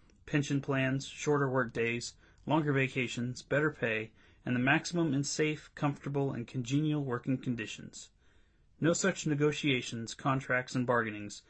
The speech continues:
are possible with the Lord. He created us. He decrees our calling and its circumstances, and he lays down all the rules or laws which govern us.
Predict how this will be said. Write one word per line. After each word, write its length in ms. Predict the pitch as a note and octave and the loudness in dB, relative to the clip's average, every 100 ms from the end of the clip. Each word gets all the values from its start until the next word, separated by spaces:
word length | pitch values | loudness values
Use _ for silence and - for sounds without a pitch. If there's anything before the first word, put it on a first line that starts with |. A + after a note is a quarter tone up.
| _ _ - | _ _ -6
are 100 | B2 | -4
possible 500 | - D3+ - A2+ G#2 | 2 0 0 -4 -6
with 140 | A2 | -6
the 80 | A2+ | -6
Lord. 300 | A2+ G2+ - - - - - - - | -4 -6 -10 -18 -20 -20 -20 -20 -8
He 140 | - D3 | -2 0
created 420 | E3 E3 D#3 A2+ | 2 4 2 -2
us. 340 | A2+ - - - - _ - | -6 -10 -14 -18 -20 _ -2
He 100 | C3+ | -2
decrees 420 | B2 - F3 D#3+ | -2 -2 0 2
our 120 | D#3+ | 2
calling 440 | - C#3 B2+ B2+ | 2 4 4 2
and 80 | A#2+ | 0
its 140 | B2+ - | -2 -2
circumstances, 840 | C3+ A#2+ G#2+ A2+ A2 A#2 A#2 - - - - | -2 -2 -6 -6 -6 -6 -8 -10 -16 -20 -8
and 100 | - | 0
he 60 | C3+ | 2
lays 260 | D3+ F3+ C#3+ | 4 2 2
down 220 | D3 C#3 | 2 4
all 120 | C#3+ | 2
the 120 | D#3 | 2
rules 360 | C#3+ C3+ B2+ B2+ | 0 0 -2 -2
or 80 | A#2 | -4
laws 380 | A2+ A2 A2 | -2 -2 -4
which 160 | B2+ A2 | -6 -4
govern 300 | D3 B2 G#2+ | 0 0 -2
us. 320 | - - - | -8 -12 -14